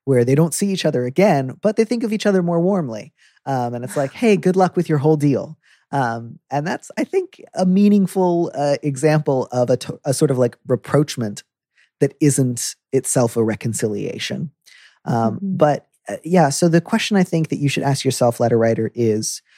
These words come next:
Speaker 1: um, "Do I want to, uh, ask or demand an apology from my cousin and my aunt? And if so, um, what am I going to do when, as I think is likely to happen, I don't get it?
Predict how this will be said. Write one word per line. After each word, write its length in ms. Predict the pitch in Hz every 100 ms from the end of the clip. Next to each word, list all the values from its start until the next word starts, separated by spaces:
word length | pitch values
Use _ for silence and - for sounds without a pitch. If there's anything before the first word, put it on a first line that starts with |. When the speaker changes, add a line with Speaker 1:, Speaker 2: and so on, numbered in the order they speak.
| _ _
Speaker 1:
um, 300 | 127 123 120 -
"Do 160 | 165 190
I 40 |
want 280 | 180 165 -
to, 160 | 165 - _ -
uh, 200 | 107 107 -
ask 280 | 123 127 -
or 80 | 127
demand 480 | 123 113 98 - -
an 80 | 135
apology 460 | 131 123 110 110 117
from 180 | - 113
my 100 | 113
cousin 300 | 117 113 127
and 120 | 147
my 100 | 151
aunt? 420 | 117 110 - - _ _ _ _ _ _ _ -
And 160 | 139 131 -
if 160 | 190
so, 420 | - 131 95 117 - _ - _ -
um, 360 | 139 131 127 131
what 260 | 139 156 165
am 80 | 160
I 100 | 160
going 220 | 160 156
to 60 | 143
do 400 | 147 139 139 - _ -
when, 520 | 123 131 123 123 127 _ -
as 140 | 117
I 60 | 120
think 220 | 113 104
is 140 | 107 98
likely 300 | 98 - 104
to 60 |
happen, 360 | - 101 107 107
I 80 | 120
don't 200 | 107 95
get 160 | 87
it? 100 | 80